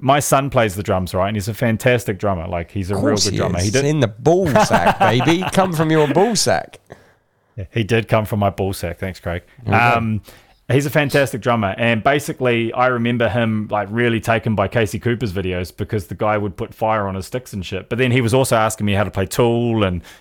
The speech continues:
Speaker 1: um, like, Deftones and shit like that, Rage Against the Machine. But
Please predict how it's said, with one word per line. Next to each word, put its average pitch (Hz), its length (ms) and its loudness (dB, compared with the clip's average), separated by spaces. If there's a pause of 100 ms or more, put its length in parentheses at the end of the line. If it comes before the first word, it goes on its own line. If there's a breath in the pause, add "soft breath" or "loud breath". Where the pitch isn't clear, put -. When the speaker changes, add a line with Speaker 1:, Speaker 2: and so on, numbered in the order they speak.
(160 loud breath)
Speaker 1:
um, 95 640 -2 (120)
like, 98 300 -2
Deftones 117 560 2
and 90 140 0
shit - 180 0
like 95 160 -2
that, 110 180 2
Rage 104 200 0
Against 104 220 -4
the 98 40 -2
Machine. 113 380 0 (360 loud breath)
But 135 380 2